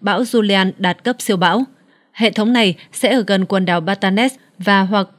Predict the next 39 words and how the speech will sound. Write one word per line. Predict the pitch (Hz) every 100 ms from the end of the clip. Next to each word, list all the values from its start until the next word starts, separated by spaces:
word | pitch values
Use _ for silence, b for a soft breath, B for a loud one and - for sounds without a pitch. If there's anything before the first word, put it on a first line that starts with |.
| _
Babuyan | 214 202 214 208 196 202
nhất | 247 294 - -
khi | 247
đạt | 208 190
cường | 208 196
độ | 190
cực | - 196
đại | 196 180 - B _
hoặc | 214 202
là | 190 180
gần | 190
cực | 175 175
đại, | 185 165 B B _
tức | 262
là | 247
đạt | 180 180 175 _ -
hoặc | 208 202
gần | 208 196
đạt | 180 175 -
cấp | 254
siêu | - 220
bão, | 185 175 254 269 -
theo | 220
Pagasa. | 190 185 185 190 180 160 b b b b _
Theo | 240 240
dự | -
báo | 190 190 233
của | 254
Pagasa, | 202 190 190 185 202 185 B B
lúc | 240 285 -
tám | 190 233
giờ | 233 185
sáng | 160 180 185
ngày | 220 185
hai | 175
mươi | 190
chín | - 180
tháng | 196
chín, | 196 202 208